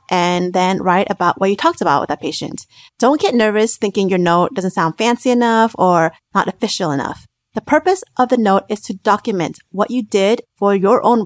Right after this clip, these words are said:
references and for the reference of the next provider. As long as your documentation makes sense and it's legible, it will be just fine. The bottom line is you can't stop someone from suing you, but you can decrease the likelihood of it happening,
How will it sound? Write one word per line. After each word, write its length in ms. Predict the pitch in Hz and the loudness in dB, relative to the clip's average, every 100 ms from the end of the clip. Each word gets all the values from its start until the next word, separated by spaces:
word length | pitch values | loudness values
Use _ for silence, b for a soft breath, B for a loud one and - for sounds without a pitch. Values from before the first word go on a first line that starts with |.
| - | -2
references 580 | 196 190 - 147 160 - - | -4 -4 -4 -4 -4 -6 -4
and 280 | 180 185 208 | -2 -2 -4
for 120 | 202 | -4
the 80 | 175 | -2
reference 420 | 180 202 196 - - | -4 -6 -8 -6 -2
of 140 | 190 | -2
the 80 | 185 | 0
next 200 | 165 - | -6 -6
provider. 420 | 185 165 - - - _ _ _ _ | -8 -8 -8 -12 -18 _ _ _ _
As 180 | 233 254 | 0 2
long 220 | 269 294 | 2 2
as 80 | 381 | 0
your 80 | 359 | -2
documentation 580 | 302 294 269 226 220 190 | -2 0 0 -2 -4 -4
makes 220 | 185 - | -4 -4
sense 360 | - 214 226 - | -2 -2 -2 -6
and 120 | 185 | -4
it's 160 | 175 - | -4 -2
legible, 560 | 165 196 233 262 - _ _ | -4 -2 0 0 -2 _ _
it 80 | 208 | 0
will 80 | 208 | 0
be 120 | 180 | 0
just 260 | 180 180 - | -4 -6 -4
fine. 260 | 127 170 - _ _ _ _ | -6 -8 -16 _ _ _ _
The 80 | - | -4
bottom 300 | 226 240 294 | 2 2 4
line 220 | 269 269 | 2 2
is 240 | 269 277 - | 0 0 -4
you 140 | 196 202 | -8 -8
can't 380 | - 247 269 - | -4 -2 -2 -4
stop 300 | - 220 - - | -2 -2 -2 -6
someone 360 | - 208 202 | -4 0 -2
from 120 | 190 170 | -4 -6
suing 380 | - 254 240 | -2 0 2
you, 260 | 160 139 - b b b - | 0 -2 -6 b b b -8
but 100 | 208 | -6
you 100 | 214 | -6
can 420 | - 269 262 269 | -6 -2 2 2
decrease 460 | 254 226 - 208 - | 0 -6 -4 -4 -4
the 60 | 175 | -4
likelihood 400 | 180 190 175 165 | -4 -4 -4 -4
of 100 | - | -4
it 80 | |
happening, 520 | - 165 175 151 139 | -6 -6 -6 -6 -6